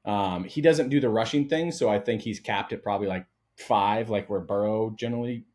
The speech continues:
ends up. Um, but he's got two of the best wide receivers and two of, if not the two fastest wide receivers, that they just, they can just air raid that offense. And they did it last year.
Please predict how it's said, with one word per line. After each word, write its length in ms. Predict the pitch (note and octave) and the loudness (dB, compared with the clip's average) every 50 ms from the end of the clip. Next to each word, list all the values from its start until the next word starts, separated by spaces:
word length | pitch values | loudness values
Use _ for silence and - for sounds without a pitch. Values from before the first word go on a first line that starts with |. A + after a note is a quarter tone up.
| _ _ _ | _ _ _
ends 220 | B2+ C3 C3+ C3+ C#3+ | -4 -2 0 2 2
up. 320 | C#3+ D3 - - - _ _ _ - - - _ _ _ | 2 2 2 0 -6 _ _ _ -20 -20 -20 _ _ _
Um, 720 | - A#2+ A#2+ A#2+ A#2 A#2 A#2 A2 G#2+ G#2+ G2+ G2 F#2+ - - _ _ - - - - _ _ _ _ _ _ | 4 6 8 8 8 8 8 6 6 4 2 0 -2 -6 -12 _ _ -20 -20 -20 -20 _ _ _ _ _ _
but 340 | - D#3+ C#3 C3+ - - - | 8 8 8 8 6 0 -6
he's 220 | C#3 D3 E3 C#3 - | -6 -6 -4 2 6
got 320 | E3 C#3 A2+ - - - _ _ _ | 6 6 6 4 0 -8 _ _ _
two 220 | - - F#3+ F#3 E3 | -4 0 2 2 2
of 120 | C#3+ - - _ _ _ _ _ _ - | 0 -4 -10 _ _ _ _ _ _ -4
the 100 | C#3 C3 | 2 4
best 240 | C3+ C3+ B2+ - - | 6 6 4 4 4
wide 180 | C3+ B2 B2+ A2+ | 4 4 4 4
receivers 480 | G#2+ - C3 B2+ A#2 A2 A2+ G#2 F#2 - _ _ _ _ _ - | 0 0 0 0 0 0 -2 -2 -4 -8 _ _ _ _ _ -4
and 480 | A2+ A2 G#2+ G#2 G2 - - F2+ - - | -4 -2 -2 -2 -4 -6 -10 -16 -14 -12
two 440 | - - D3+ C#3+ C3+ C3 B2 - - | -6 -2 2 4 4 4 2 2 2
of, 240 | A#2+ A#2 G#2 F#2 - - _ _ _ _ - - _ _ | 0 0 0 -2 -6 -16 _ _ _ _ -20 -20 _ _
if 200 | A#2 B2 A#2 - | -6 -6 -4 -2
not 280 | A#2 A2+ G#2+ G2 F#2+ G#2 | 0 0 0 -2 -4 -4
the 160 | A2 A#2+ A#2+ | -4 -4 -4
two 200 | A#2+ - D3 C3 | -2 -2 -2 0
fastest 480 | - - G#2+ G2+ G#2+ - - G2 F#2 - | 2 2 2 2 2 0 -4 -6 -4 -4
wide 180 | F#2 F2+ E2+ F2 | -4 -4 -4 -6
receivers, 480 | F2 - - F#2 E2 F#2 F#2+ F#2 F#2 | -8 -8 -6 -6 -6 -6 -6 -8 -6
that 280 | - G2 F#2 F#2+ - F#2+ | -4 -6 -6 -6 -6 -4
they 140 | G2 A#2 A2 | -4 -2 0
just, 360 | A2 C3 B2 - - - - _ _ _ _ _ _ _ _ _ _ _ _ _ _ _ | 2 0 0 0 -2 -6 -12 _ _ _ _ _ _ _ _ _ _ _ _ _ _ _
they 140 | - C3+ B2+ | -4 -4 -4
can 220 | B2 - C#3 C#3 | -2 0 0 0
just 260 | A#2+ B2+ A#2 - - - - | 2 0 -2 -4 -6 -2 0
air 180 | A#2+ C3 C3+ | 2 2 4
raid 400 | C3 B2 G#2+ G2 F#2 F2 D#2 D2+ _ _ _ _ _ _ _ _ | 4 4 2 2 0 -2 -6 -12 _ _ _ _ _ _ _ _
that 160 | C3 A2+ G#2+ G2 | -2 0 0 0
offense. 540 | F2+ G#2 A2 - - - - C#3+ - - - | 0 0 -2 -2 -6 -10 -12 -12 -14 -14 -10
And 420 | - A2+ A2+ A#2 A#2 A2+ A2 F#2 | -6 -4 -2 -2 -2 -4 -2 -2
they 120 | A#2+ G#2+ G2+ | -2 0 2
did 160 | B2 D#3+ E3 | 2 2 2
it 100 | B2 G2 | 2 0
last 320 | E2+ E2 D2+ - - - F#2 | -2 -4 -6 -8 -8 -10 -10
year. 220 | C#2 C2+ - | -10 -10 -12